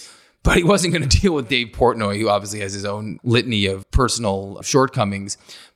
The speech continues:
But the larger thing that I think,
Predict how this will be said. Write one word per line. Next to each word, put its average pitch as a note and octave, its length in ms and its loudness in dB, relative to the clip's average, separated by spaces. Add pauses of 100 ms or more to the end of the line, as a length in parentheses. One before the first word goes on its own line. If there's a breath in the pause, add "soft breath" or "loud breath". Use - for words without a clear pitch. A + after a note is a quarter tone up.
(100)
But - 420 2
the C3 340 2 (260)
larger D#3 640 2 (380)
thing C3+ 260 0
that A2+ 280 0
I A#2+ 100 -2
think, G#2+ 260 -6